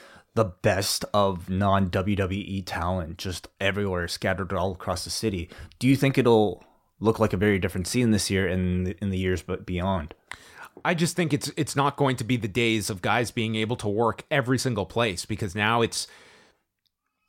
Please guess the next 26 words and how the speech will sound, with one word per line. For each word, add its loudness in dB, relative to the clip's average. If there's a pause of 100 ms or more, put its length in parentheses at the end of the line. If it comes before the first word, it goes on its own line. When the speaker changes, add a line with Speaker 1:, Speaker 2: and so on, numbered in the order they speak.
(200)
Speaker 2:
part 0
of 0
these 2
promotions 2
are, 2 (220)
it's -6
not 2
just 0 (540)
offering 2
it, 0
trying 0
to 2
get -2
dates 0
on 2
guys, 0
it's -8
trying 0
to 0
be 2
the 0
exclusive 0
home 4
of -2
these -8
people. -8